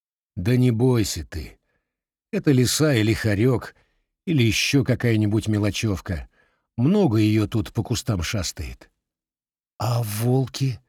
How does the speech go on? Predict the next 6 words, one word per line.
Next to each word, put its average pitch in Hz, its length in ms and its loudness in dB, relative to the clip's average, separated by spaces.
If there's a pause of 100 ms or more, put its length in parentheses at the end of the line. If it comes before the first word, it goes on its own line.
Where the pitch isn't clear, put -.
(580)
осторожно 104 580 -2
спросила 98 500 -4
Мария. 80 540 -4 (640)
«Волки 131 560 0
тут 107 200 -4
есть?» 139 480 -4